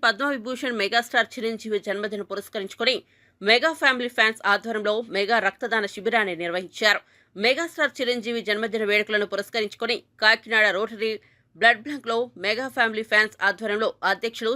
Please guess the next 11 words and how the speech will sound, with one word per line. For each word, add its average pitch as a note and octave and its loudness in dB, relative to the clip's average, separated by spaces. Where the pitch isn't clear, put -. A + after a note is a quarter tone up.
చింతకాయల B3 -2
చిన్ని, A#3 -6
తెలుగుదేశం G#3+ -4
నాయకులు G3+ 2
అమర్ G#3 -2
జైన్, A#3 -2
ఐ - 4
రవి, A#3 -2
జనసేన D4 2
జిల్లా A#3 4
ప్రధాన A#3+ -4